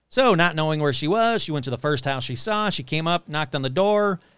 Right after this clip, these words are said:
explained that she was lost. "Hey, I'm from Cordoba, Argentina." And they're like, "What the crap? You're in Plaza España, a city that is four thousand miles from her home." Cool story. Can't prove any of it.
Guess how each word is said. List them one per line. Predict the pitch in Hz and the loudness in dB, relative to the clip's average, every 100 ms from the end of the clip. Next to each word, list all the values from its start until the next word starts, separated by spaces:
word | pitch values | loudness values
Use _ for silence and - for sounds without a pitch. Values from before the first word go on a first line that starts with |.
| _ _ | _ _
explained | - 160 160 | -4 0 0
that | 147 | 0
she | - | -2
was | 139 123 | -2 0
lost. | 170 190 185 180 - | 4 4 4 2 -2
"Hey, | 160 190 | -2 0
I'm | 156 160 | 0 0
from | 160 143 | -4 -6
Cordoba, | 139 131 139 147 | -2 0 0 2
Argentina." | 143 120 117 165 185 185 | 2 0 -4 -4 -2 0
And | 180 | 0
they're | 143 147 | 0 0
like, | 120 | -2
"What | 113 - | -2 -6
the | |
crap? | 214 - 139 214 302 - _ _ _ _ | -8 -6 -4 -2 -4 -10 _ _ _ _
You're | - 156 247 | -4 0 2
in | 220 151 | 2 -2
Plaza | 123 156 202 185 208 196 | -2 -2 0 2 0 0
España, | 143 - - 226 247 135 107 120 127 _ _ _ _ _ _ _ | -4 -4 -2 -2 -2 -2 -2 -4 -6 _ _ _ _ _ _ _
a | 147 | -6
city | - 202 208 214 | -2 0 2 2
that | 170 | 2
is | 143 - - | 2 -2 -2
four | 185 190 202 202 - | 2 4 4 0 -6
thousand | - - 165 180 208 214 202 240 240 | -20 -4 0 2 2 0 0 0 2
miles | 208 175 156 147 139 135 - _ _ | 2 2 4 4 2 0 -6 _ _
from | - 147 | -2 0
her | 143 139 | 2 2
home." | 120 98 80 76 - _ _ _ _ _ _ _ _ _ _ | 2 0 -4 -10 -18 _ _ _ _ _ _ _ _ _ _
Cool | - 208 | 4 4
story. | 202 226 233 247 254 180 | 4 2 2 2 0 -4
Can't | - 143 - | -4 -6 -6
prove | 143 156 165 139 | -4 -2 0 -2
any | 98 85 | -4 -6
of | 78 | -12
it. | - - | -16 -20